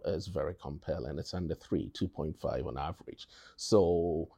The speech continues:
basically, the margin profile here is spectacular.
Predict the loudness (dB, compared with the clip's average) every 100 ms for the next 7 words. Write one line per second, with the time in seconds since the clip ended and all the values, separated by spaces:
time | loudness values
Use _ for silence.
0 | _ -4 4 6 6 2 2 4 4 2
1 | 2 0 0 -2 -4 0 0 0 0 0
2 | -2 -2 -2 0 -2 -2 -6 -6 -8 -4
3 | -4 -2 2 4